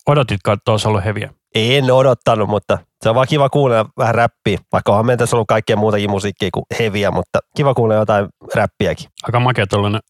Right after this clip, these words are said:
Speaker 1: R-vika tuolla saman tyylin kuin mulla.
Speaker 2: Ja perinteinen suomi räppibiisi, kun pitää olla tämmönen joku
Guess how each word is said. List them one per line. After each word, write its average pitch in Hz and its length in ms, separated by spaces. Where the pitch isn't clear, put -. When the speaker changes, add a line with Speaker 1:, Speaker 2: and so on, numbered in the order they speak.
Speaker 1:
R-vika 104 520
tuolla 95 240
saman 101 280
tyylin 92 240
kuin 95 120
mulla. 95 360
Speaker 2:
Ja 87 100
perinteinen 120 460
suomi 123 260
räppibiisi, 110 640
kun 98 160
pitää 107 200
olla 101 140
tämmönen 107 260
joku 107 200